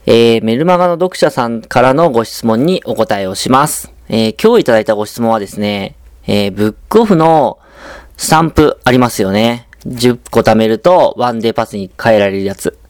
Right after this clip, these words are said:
えー、あのスタンプの、まあ、効率のいい貯め方って何かないですかねっ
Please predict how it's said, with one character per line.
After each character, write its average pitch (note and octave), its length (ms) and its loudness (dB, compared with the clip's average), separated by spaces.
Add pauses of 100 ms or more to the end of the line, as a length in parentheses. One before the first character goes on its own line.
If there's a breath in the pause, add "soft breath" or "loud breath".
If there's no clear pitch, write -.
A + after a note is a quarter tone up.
(800 loud breath)
え A#2 180 2
ー、 - 80 0
あ B2 100 0
の D#3 120 -2
ス - 100 -10
タ G3 160 4
ン G3 80 -2
プ G3 140 0
の、 G3+ 380 2
ま A2+ 100 -6
あ、 - 20 -12
効 C#3 280 2
率 F3 180 -2
の F#3+ 100 0
い G#3 80 0
い F3+ 40 -2
貯 A2+ 120 -10
め A2+ 140 -2
方 A#2 180 0
っ A#2 80 0
て - 100 -8
何 C3+ 200 0
か D3+ 100 -2
な A2+ 140 0
い D3 60 -2
で C3+ 100 -2
す - 80 -18
か G#2+ 100 -4
ね A#2 160 -2
っ - 100 -8